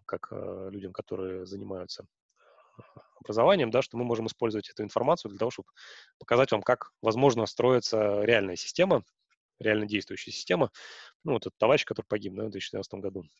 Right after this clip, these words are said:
э, значит, э, его последователи, они просто взяли, выложили.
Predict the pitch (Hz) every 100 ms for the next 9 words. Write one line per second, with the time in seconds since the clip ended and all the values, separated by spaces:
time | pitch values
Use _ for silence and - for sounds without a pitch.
0 | _ _ - - - - - - _ -
1 | 101 101 98 98 95 98 101 92 92 -
2 | - 135 131 107 104 101 - 110 110 107
3 | 202 143 123